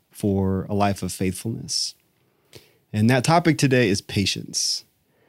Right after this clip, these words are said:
I don't know that any of us do patience particularly well,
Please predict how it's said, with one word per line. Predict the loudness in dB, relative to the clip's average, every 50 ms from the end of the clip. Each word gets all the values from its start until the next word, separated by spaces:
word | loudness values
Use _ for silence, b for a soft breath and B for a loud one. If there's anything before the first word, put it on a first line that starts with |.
| _ _ _ _ _ _ _ _ _ _ _ -2
I | 2 4
don't | 6 6 6 6 6
know | 6 8 6 6 6 6 4 4
that | 2 2 0 0 2
any | 4 4 6
of | 6 4
us | 2 0 0
do | 0 2 2 2
patience | 2 2 2 2 4 4 4 2 2 0
particularly | 0 -4 -6 -6 -2 0 2 2 2 2 2 2 4 4 2 2
well, | 0 0 -2 -2 -4 -6 -10 -12 -12